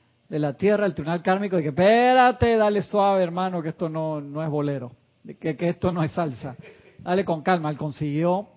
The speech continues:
se consiguió una cantidad de budas cósmicos que querían ven-, "Yo voy para la tierra ya". No sé cuánta gente que nada más tú dejas que uno de esos encienda y, y ya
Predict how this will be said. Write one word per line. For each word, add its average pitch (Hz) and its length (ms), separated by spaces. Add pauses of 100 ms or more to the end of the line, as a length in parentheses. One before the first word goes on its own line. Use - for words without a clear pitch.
(140)
se 175 140
consiguió 175 320
una 190 180
cantidad 170 640
de 185 200
budas 196 540 (240)
cósmicos 151 640
que 131 80
querían 160 300
ven-, 165 220
"Yo 151 80
voy 170 100
para 156 180
la 117 60
tierra 139 320
ya". 135 320 (300)
No 156 100
sé 151 160
cuánta 170 340
gente 196 300
que 151 100
nada 170 140
más 196 180
tú 208 140
dejas 214 220
que 196 100
uno 202 140
de 208 60
esos 202 160
encienda 220 520
y, 170 80
y 156 220
ya 180 340